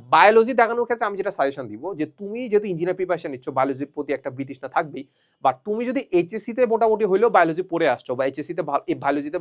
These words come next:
এ প্লাস আসছে, তাহলে বলা যায় যে না, তুমি বায়োলজি দাগাইতে পারো। But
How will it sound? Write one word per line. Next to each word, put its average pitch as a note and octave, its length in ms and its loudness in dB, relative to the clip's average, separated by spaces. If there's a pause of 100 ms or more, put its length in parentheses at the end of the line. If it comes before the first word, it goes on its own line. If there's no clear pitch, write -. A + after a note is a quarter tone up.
(140)
এ F#3+ 80 4
প্লাস E3+ 280 0
আসছে, - 340 -8 (260)
তাহলে G3+ 260 2
বলা G#3+ 200 4
যায় F#3+ 140 -2
যে G3+ 100 2
না, E3+ 160 0
তুমি C#3 220 -6
বায়োলজি B2+ 280 -2
দাগাইতে A#2 320 -8
পারো। A#2+ 220 0 (240)
But - 80 -2